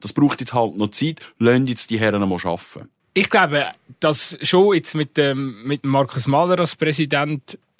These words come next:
Speaker 2: ich find's sehr gut, wie er momentan kommuniziert und dass er auch eine gewisse Ruhe drin bringt. Ich kann mir gut vorstellen, dass der F C Aarau jetzt vielleicht in dieser Saison am Schluss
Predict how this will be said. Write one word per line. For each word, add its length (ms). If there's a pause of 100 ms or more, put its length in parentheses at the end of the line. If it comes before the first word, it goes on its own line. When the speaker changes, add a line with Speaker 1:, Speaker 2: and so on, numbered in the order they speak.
(240)
Speaker 2:
ich 100
find's 560
sehr 300
gut, 240
wie 100
er 100
momentan 680
kommuniziert 720
und 120
dass 140
er 180
auch 80
eine 60
gewisse 400
Ruhe 220
drin 420
bringt. 320 (380)
Ich 100
kann 140
mir 120
gut 200
vorstellen, 520
dass 200
der 100
F 160
C 120
Aarau 420 (500)
jetzt 260
vielleicht 420 (440)
in 120
dieser 200
Saison 540 (560)
am 100
Schluss 500